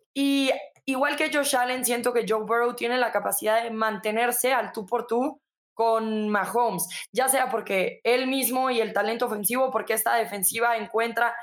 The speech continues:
el momento específico para regresarle el balón a la ofensiva. Entonces, creo que va a ser un partido divertidísimo. Vamos a ver a los bengalíes estar ahí. También porque hay que mencionar que los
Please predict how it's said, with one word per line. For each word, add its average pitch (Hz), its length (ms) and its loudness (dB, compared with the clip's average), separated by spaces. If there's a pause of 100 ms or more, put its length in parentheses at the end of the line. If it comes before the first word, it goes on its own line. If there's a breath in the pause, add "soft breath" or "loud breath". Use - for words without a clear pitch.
(220 loud breath)
el 226 80 -2
momento 247 380 0
específico 262 920 0 (240 loud breath)
para 214 180 2
regresarle 220 960 2
el 208 160 2
balón 214 320 2
a 226 40 2
la 208 100 0
ofensiva. 190 640 0 (280 loud breath)
Entonces, 247 460 0
creo 302 280 4
que 294 80 0
va 262 80 4
a 262 40 0
ser 262 120 -2
un 254 120 -2
partido 254 280 0
divertidísimo. 240 1000 0 (240 loud breath)
Vamos 240 260 0
a 226 120 4
ver 240 420 2
a 214 140 2
los 208 180 -2
bengalíes 208 460 0
estar 226 280 0
ahí. 233 340 0 (200 loud breath)
También 247 380 0
porque 302 180 0
hay 277 80 2
que 285 100 0
mencionar 254 680 0 (560)
que 226 720 2
los 226 640 2